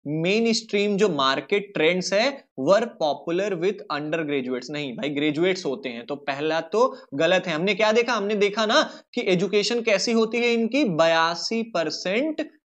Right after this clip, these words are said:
क्या होते हैं? ग्रेजुएट्स होते हैं। चलो, बी, इको टूरिस्ट वही लोग होते हैं जिन्होंने केवल बेसिक पढ़ाई की है। नहीं,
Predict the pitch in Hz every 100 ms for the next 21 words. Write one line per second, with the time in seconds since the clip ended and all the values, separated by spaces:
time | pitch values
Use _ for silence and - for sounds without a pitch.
0 | - 190 202 214 214 247 262 196 - 139
1 | 147 151 165 165 156 123 127 123 202 185
2 | 147 214 226 - - - _ 233 240 247
3 | 302 285 254 254 254 - - _ - 147
4 | 156 226 226 220 214 208 202 208 208 208
5 | 151 175 190 202 202 185 196 170 139 143
6 | 208 208 180 175 180 180 180 165 165 123
7 | 131 165